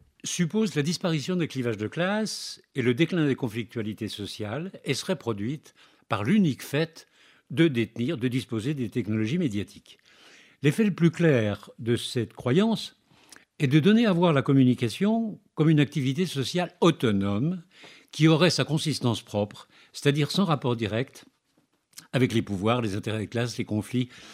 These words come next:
les profits et les marchés. Or, dans la perspective de la longue durée, trois grands ensembles d'acteurs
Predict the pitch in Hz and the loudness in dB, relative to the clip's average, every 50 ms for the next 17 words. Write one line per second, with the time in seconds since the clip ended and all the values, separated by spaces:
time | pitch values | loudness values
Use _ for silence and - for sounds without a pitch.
0 | - - - - - 127 123 - 107 120 113 - 175 170 160 135 143 131 123 110 | -20 -20 -18 -8 -2 -2 -2 2 2 0 2 2 4 4 6 6 6 6 4 2
1 | - - - 85 - - _ _ _ _ _ _ _ - - _ - - - - | 0 -6 -12 -12 -14 -18 _ _ _ _ _ _ _ -20 -20 _ -20 -20 -20 -10
2 | _ - 139 143 131 151 160 185 190 220 - - - 180 143 - 208 202 143 139 | _ 4 6 6 8 8 6 6 4 0 -2 0 -2 -2 0 0 0 0 0 0
3 | 117 120 123 151 160 165 139 131 127 104 113 120 131 170 190 - _ _ _ _ | 0 2 4 6 6 6 6 4 2 2 2 -2 -2 -4 -6 -10 _ _ _ _
4 | _ _ _ _ _ _ - - - 202 214 190 170 165 156 156 151 147 143 - | _ _ _ _ _ _ -12 -4 2 4 4 6 6 4 4 4 2 2 0 2
5 | - 190 190 175 143 123 113 117 120 - - 143 139 147 165 180 185 185 | 0 0 2 2 0 0 0 -2 -4 -4 -6 -4 -2 -2 -2 -2 -4 -6